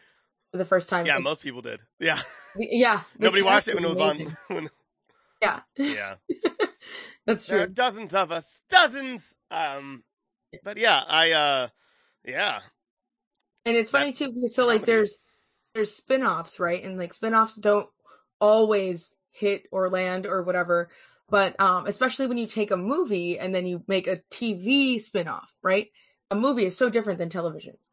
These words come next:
Speaker 1: uh, you
Speaker 2: Yeah.
Speaker 1: know, in, in, uh, many aspects, as we, as we both know. But taking the movie, What We Do in the Shadows, and then making it a television show was, like,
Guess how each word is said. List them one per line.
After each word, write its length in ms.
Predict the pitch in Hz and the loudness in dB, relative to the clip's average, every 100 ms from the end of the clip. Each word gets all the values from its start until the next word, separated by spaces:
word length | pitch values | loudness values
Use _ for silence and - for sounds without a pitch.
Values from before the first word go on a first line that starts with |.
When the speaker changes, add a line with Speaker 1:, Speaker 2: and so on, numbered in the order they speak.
| _ | _
Speaker 1:
uh, 160 | 185 170 - | -8 -8 -4
you 80 | |
Speaker 2:
Yeah. 60 | 180 | -4
Speaker 1:
know, 220 | 170 160 - | -4 -6 -4
in, 140 | 196 - - | -4 -4 -14
in, 460 | - 208 196 185 - | -4 2 2 0 0
uh, 140 | 185 175 | 0 2
many 300 | 190 214 202 | 2 2 4
aspects, 500 | 180 165 - 143 - | 2 -2 -4 -10 -8
as 260 | - 185 165 | -2 -2 0
we, 240 | 180 165 - | -4 -4 -2
as 140 | 185 | 2
we 100 | 190 | 2
both 240 | 175 165 | 2 -2
know. 160 | 170 151 _ - _ _ - | -6 -12 _ -20 _ _ 0
But 280 | 220 - - | 2 2 2
taking 320 | 240 247 277 | 0 4 4
the 80 | 247 | 4
movie, 520 | 226 214 208 190 185 _ _ - | 4 2 0 0 -4 _ _ 2
What 180 | 196 208 | 2 4
We 80 | |
Do 160 | 202 226 | -2 0
in 60 | 214 | 0
the 80 | |
Shadows, 840 | 202 202 196 190 175 165 175 175 - _ _ _ _ _ | 2 2 2 2 0 -2 -8 -16 -20 _ _ _ _ _
and 120 | 208 | 0
then 180 | 214 214 | 2 4
making 320 | 226 247 262 | 4 2 2
it 100 | 262 | 2
a 60 | 220 | 0
television 640 | - 208 220 226 254 269 254 | -2 0 0 0 -4 -4 -4
show 460 | - 254 262 294 - - - - | -2 -2 -2 -6 -12 -20 -10 4
was, 200 | 247 220 | 4 6
like, 400 | 220 202 180 | 2 2 0